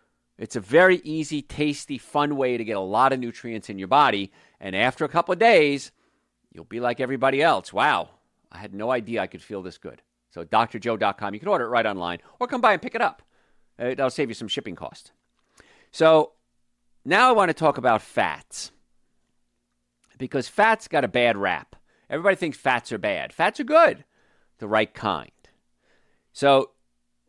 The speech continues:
fats are so important for your brain. They calm the nervous system. They help balance your blood sugar.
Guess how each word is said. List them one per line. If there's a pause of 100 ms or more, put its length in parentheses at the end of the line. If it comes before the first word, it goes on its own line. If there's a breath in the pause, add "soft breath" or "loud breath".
(380)
fats
are
so
important
for
your
brain.
They
calm
the
nervous
system.
They
help
balance
your
blood
sugar.